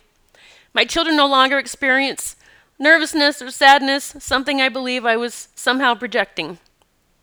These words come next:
They are just regular children enjoying every day now. You have changed my life once again. And I pray for you every single day.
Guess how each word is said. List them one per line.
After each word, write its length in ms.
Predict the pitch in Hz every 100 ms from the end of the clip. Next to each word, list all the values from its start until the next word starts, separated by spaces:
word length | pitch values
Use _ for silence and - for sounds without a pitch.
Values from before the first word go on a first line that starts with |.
| _ _ _ -
They 180 | 208 233
are 60 |
just 220 | 220 226 233
regular 320 | 233 254 240
children 360 | - 240 214
enjoying 460 | 190 196 202 208 196
every 180 | 190 185
day 200 | 185 170
now. 220 | 147 139 _ _ _ _ _ - - - _ _
You 120 | 247
have 100 | 254
changed 260 | - 247 240
my 140 | 285
life 280 | 311 285 311
once 200 | 269 277
again. 320 | 277 294 262 - _ _ _ _ _ _ _ _ _ _ _ _ _ _ _ _ _ _ _ _ _ _ _ _
And 140 | 320 285
I 80 | 294
pray 260 | - 339
for 140 | - 311
you 160 | 320
every 240 | - 320 392
single 320 | 370 311 294
day. 300 | - -